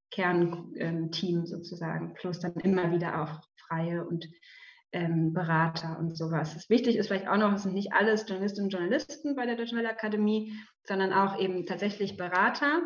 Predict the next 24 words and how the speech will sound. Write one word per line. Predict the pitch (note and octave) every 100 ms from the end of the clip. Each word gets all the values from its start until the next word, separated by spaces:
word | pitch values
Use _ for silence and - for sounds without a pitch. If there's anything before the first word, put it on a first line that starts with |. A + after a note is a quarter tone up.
| D4+
Also | F#3+ F#3
es | F3+
geht | F#3 F#3
sehr | G3 A3
viel | G3+
darum, | F#3 F#3 F#3 F3+
zu | - G3
beraten, | F#3 F#3 G3+ A#3 A#3 A3 A3 -
in, | - G3+ F#3+ -
was | F#3+
Strategien | - G3+ G3 A#3
angeht, | G3 G3 G3 F#3+ F#3+ -
ähm, | F#3 F3+ F3+ F3+ F3 - - - - - - _ _ _
in | G#3+
Projekten | G#3 A3 A3 A3+ - A3 G#3+ A3
und, | G#3 G3+ G3+
äh, | G3
natürlich | F#3+ F#3+ F#3 -
auch | E3+
Bildungsexperten, | G3+ G3 G3 E3+ - - F3+ F3+ F3+ F3 F3
äh, | E3+
Medienexperten | E3+ E3+ E3+ D#3+ D#3+ - - - _ -
und | -
so. | -